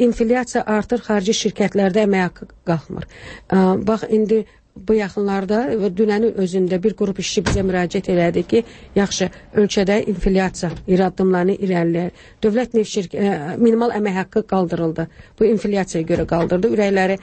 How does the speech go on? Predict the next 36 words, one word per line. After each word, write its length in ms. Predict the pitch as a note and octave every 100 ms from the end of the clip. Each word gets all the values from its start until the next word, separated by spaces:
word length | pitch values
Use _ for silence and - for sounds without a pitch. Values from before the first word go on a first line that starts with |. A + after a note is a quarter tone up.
| - _
cana, 300 | - G3 G3
camaata 440 | - F#3+ F#3 F3+ F#3
canı 240 | F#3 F3+
yanıb 220 | F3 F3 E3
qaldırmırlar 560 | F3+ F#3 - G#3+ E3+
ki, 140 | - G3+
inflyasiya 420 | F#3 G3+ F#3+ F3+
gedir, 220 | F#3 A#3 G#3+
qaldırılmalıdır. 800 | E3+ E3 E3 F3+ - - - - - - -
Ə, 140 | - G3 F#3+
və 100 | A3 A#3 A#3+ A#3
buna 320 | G3+ A#3+ C#4
uyğun 320 | A3+ G3+ G3
olaraq, 320 | G3 G#3+ G#3+
ə, 180 | - G#3 F#3
dövlət 320 | G3 A#3 A3 F#3+
idarələrdə 580 | F#3 F3+ F3+ F3 A3+ -
əmək 220 | G3 F#3+ F3+
haqqını 260 | F#3 F3+ F3
qaldırdı. 400 | E3+ E3+ F3+ - - -
Ancaq 300 | G#3+ G#3+ A3
elə 80 | A#3+
xarici 320 | A#3 A3 A3 -
şirkətlərdə 640 | G#3+ - G3+ G#3+ A3 B3+ B3 - -
bir 160 | D#4 B3
qəpik 240 | G3 -
də 140 | F#3
elə 100 | E3+ E3
qaldırılmayıb, 500 | E3 D#3+ E3 E3+ E3
bir 140 | C4+ C4+
faiz 320 | G#3 F3+ -
də 100 | E3+ - - - F#3+
qaldırılmayıb. 580 | F#3 F3 F3 E3+ E3 - - -
Biz 160 | A3+ A3 A3
artıq, 260 | G3+ A3+
ə, 160 | G3+